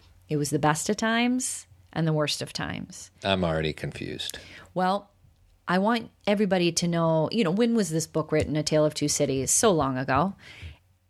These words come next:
Speaker 1: It's always the best of times and it's always the worst of times. These things are happening simultaneously, always, in every generation, in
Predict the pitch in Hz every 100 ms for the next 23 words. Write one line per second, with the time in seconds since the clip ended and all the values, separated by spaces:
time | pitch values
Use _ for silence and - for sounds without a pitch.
0 | _ _ 190 - - 180 190 226 240 -
1 | 165 160 - 156 156 156 151 151 - -
2 | - _ - 165 156 - 156 160 160 156
3 | 151 147 143 - - 151 143 131 127 -
4 | - - - - - 180 180 208 202 190
5 | 160 180 180 170 156 - 165 165 165 165
6 | 165 165 156 156 - 151 147 - - -
7 | 165 165 139 101 76 80 - - - -
8 | _ 165 160 - 180 180 190 196 175 170
9 | 160 151 143 - 131 123 - - - 170
10 | 160